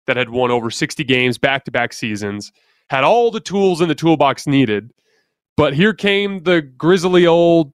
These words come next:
Boston Celtics, who had done a, had a couple of deep playoff runs,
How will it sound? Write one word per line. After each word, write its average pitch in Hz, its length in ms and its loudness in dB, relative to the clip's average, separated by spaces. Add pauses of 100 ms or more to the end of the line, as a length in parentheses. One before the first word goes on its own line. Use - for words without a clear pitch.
Boston 160 380 0
Celtics, - 680 -6
who 120 120 0
had 110 180 2
done 127 220 2
a, 117 320 -6
had 123 160 -2
a 113 40 -8
couple 151 360 -4
of 120 100 -2
deep 156 240 -2
playoff 147 460 2
runs, 147 340 0